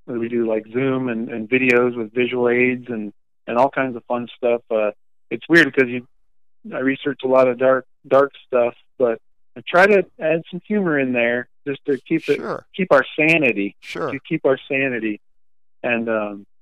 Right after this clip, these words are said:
Speaker 1: yeah, so that's the, mainly the, the, just Awake the Iron is the podcast, and, uh, awake the iron dot com is my website, and everything is there as well.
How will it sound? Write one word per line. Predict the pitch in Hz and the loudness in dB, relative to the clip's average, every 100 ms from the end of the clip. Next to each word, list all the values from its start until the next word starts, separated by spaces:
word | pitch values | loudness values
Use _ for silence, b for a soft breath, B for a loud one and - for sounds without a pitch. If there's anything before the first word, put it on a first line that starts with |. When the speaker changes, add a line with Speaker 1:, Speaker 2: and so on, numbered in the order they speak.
| _ - | _ 0
Speaker 1:
yeah, | 180 - | 0 0
so | 123 | 2
that's | 147 139 | 2 2
the, | 131 135 | -6 -6
mainly | 156 131 135 131 | -6 -2 0 0
the, | 127 127 - | 0 -2 -2
the, | 135 131 | 0 0
just | 131 131 - | 0 -4 -2
Awake | 123 123 135 - | 0 2 2 2
the | 135 | 2
Iron | 139 143 135 | 2 0 -4
is | 123 | -6
the | 131 123 - | -10 -8 2
podcast, | 147 147 143 151 165 - | 2 2 -2 -2 -2 -6
and, | 117 107 - _ _ _ - | -8 -8 -12 _ _ _ -4
uh, | 107 107 | -2 -2
awake | 120 127 131 | 0 0 0
the | 131 123 | -4 -4
iron | 120 120 | -4 -4
dot | 117 120 - - | 0 -2 -2 -10
com | 170 113 113 - _ _ _ _ - | -8 -6 -10 -14 _ _ _ _ -10
is | 120 113 117 117 _ _ _ _ | -2 -2 -2 -8 _ _ _ _
my | - 120 | -4 2
website, | 135 135 - 107 - | 4 2 -2 -6 -6
and | 101 | -8
everything | 107 110 117 110 | -8 -8 -8 -8
is | 104 | -8
there | 120 107 107 113 | -6 -4 -4 -8
as | 110 110 | -10 -4
well. | 110 101 98 | -2 -2 -6